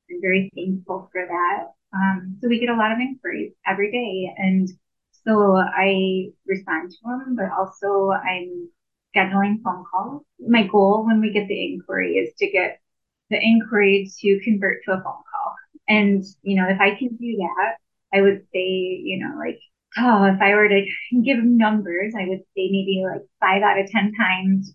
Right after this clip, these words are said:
I can get the email to go to a phone call, which is good because then I can really have that communication with the bridal couple and understand their needs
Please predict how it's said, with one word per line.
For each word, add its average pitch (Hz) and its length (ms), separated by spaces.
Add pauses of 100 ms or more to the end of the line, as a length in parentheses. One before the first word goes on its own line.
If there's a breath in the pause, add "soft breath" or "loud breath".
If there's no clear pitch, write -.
(140)
I 196 120
can 196 260
get 190 300 (460)
the - 220
email 240 500
to 220 80
go 208 140
to 208 560 (200)
a 220 200
phone 208 300 (100)
call, - 420 (340 soft breath)
which 240 200
is 233 140 (100)
good 226 220
because 208 300
then 214 120
I 220 180
can 226 160
really 202 440 (180)
have 208 280
that 185 560 (260)
communication 190 800
with 190 160
the 190 60
bridal 175 420
couple 175 420 (100)
and 202 280 (460)
understand 233 560
their 202 120
needs 165 400